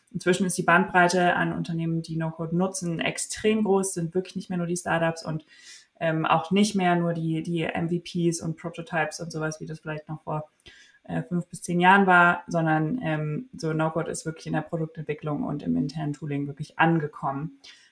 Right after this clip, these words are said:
ähm, auch in den großen Unternehmen. Und ich freue mich sehr drauf,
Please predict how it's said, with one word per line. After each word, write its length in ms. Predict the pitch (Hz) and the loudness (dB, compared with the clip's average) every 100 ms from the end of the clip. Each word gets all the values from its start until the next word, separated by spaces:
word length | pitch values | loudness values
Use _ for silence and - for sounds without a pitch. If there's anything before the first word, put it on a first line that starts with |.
| _ | _
ähm, 220 | 151 147 | -6 -2
auch 220 | - 156 | 0 0
in 80 | 160 | 0
den 80 | 151 | -4
großen 280 | 156 156 165 | -4 -6 -6
Unternehmen. 600 | 151 151 143 135 143 131 | -8 -6 -4 -4 -4 -6
Und 120 | - | -8
ich 160 | 143 - | -8 -10
freue 240 | - 151 | -6 -2
mich 260 | 143 131 - | -2 -6 -12
sehr 400 | 127 131 156 139 | -8 0 2 2
drauf, 420 | - - 156 - | 0 -8 -10 -14